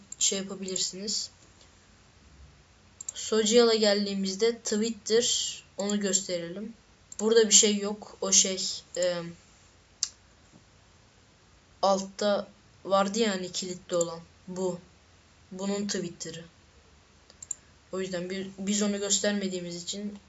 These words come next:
bunu da kapatabiliriz. Bu Shape diye bir şey var. Gördüğünüz gibi Leo'nun yazısı böyle bir görüntü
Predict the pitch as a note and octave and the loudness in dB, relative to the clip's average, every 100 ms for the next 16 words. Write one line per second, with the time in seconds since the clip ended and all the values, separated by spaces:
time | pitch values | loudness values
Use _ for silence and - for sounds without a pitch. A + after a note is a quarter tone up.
0 | _ _ _ - F3+ F#3 F3+ F#3+ G3 G3 | _ _ _ -14 -8 -6 -2 -2 -2 -4
1 | - - F3+ F3+ F3 E3+ F#3+ - - - | -12 -10 -8 -6 -6 -4 -2 -2 -6 -18
2 | - - - - G3+ A3+ A#3 - A3 G#3+ | -20 -20 -20 -14 4 6 10 8 8 2
3 | A3+ A3+ G3+ G#3 G3+ G3+ - G3 F3+ G#3+ | 0 0 -2 0 0 4 4 4 0 -4
4 | - - - - - - G3+ G3 G#3 G#3+ | -6 -12 -20 -20 -20 -10 -2 0 2 2
5 | G#3 G3+ G#3 A#3+ A3 G#3 G3+ G#3 G#3 G3 | 0 -2 0 0 2 0 0 0 0 0
6 | F#3 F3+ - A3 G#3+ - - - _ _ | -2 -2 0 0 -2 -4 -12 -14 _ _
7 | - _ - - - - - F3+ F3 F3 | -20 _ -20 -20 -20 -18 -6 -2 -2 -2
8 | G3+ G#3+ - - _ _ _ - _ F#3 | -2 -4 -6 -14 _ _ _ -20 _ -14
9 | F#3 F3+ - F#3+ F#3 F#3+ F#3+ G3+ G3 | -12 -12 -4 -2 -2 -4 -8 -6 -6